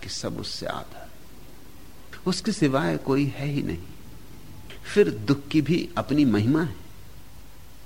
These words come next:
दुख व्यर्थ नहीं, दुख मांझता है,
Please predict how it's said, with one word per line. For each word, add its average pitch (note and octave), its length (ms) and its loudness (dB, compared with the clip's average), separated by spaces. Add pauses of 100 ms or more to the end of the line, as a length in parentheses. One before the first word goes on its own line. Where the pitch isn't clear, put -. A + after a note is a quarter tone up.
(180)
दुख A#2 320 6
व्यर्थ G#2+ 380 4
नहीं, C3+ 260 8 (920)
दुख D#3+ 320 6
मांझता A2 560 4
है, C#3+ 200 -8